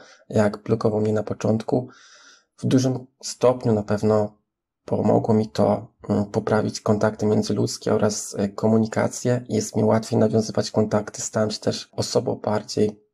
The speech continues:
otwartą, a dzięki temu, że musiałem popracować nad tym, zastanowić się, skąd ten stres się bierze, mogło to też pomóc mi w poznaniu siebie.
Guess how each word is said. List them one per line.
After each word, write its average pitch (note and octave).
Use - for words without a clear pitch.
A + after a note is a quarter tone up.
otwartą, C3+
a A2
dzięki -
temu, B2
że G2+
musiałem A2
popracować A#2
nad G#2
tym, G#2
zastanowić A2
się, G#2
skąd -
ten A2
stres -
się A2
bierze, A2
mogło A2+
to B2
też -
pomóc A#2
mi B2+
w -
poznaniu A2+
siebie. -